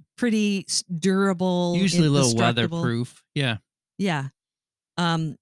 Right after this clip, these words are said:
Speaker 1: but in the, at the Dam Site Inn, they have Naugahyde on the walls that has a very interesting retro pattern.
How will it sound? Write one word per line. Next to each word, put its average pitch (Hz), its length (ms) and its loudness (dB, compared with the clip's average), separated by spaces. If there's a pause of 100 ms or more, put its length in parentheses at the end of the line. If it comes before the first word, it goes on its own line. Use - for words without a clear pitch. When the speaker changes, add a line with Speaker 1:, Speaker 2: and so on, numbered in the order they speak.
(120)
Speaker 1:
but 175 180 -2
in 190 120 0
the, 190 180 -4
at 175 140 -4
the 170 80 -4
Dam 269 260 -2
Site 269 260 -2
Inn, 185 140 0
they 170 80 0
have 156 180 -2
Naugahyde 185 680 -2
on 185 80 -2
the 175 80 0
walls 156 460 -4
that 170 160 -6
has 165 280 -2
a 165 80 -2
very 175 640 -4
interesting 175 960 -2 (720)
retro 185 540 -2
pattern. 160 640 -6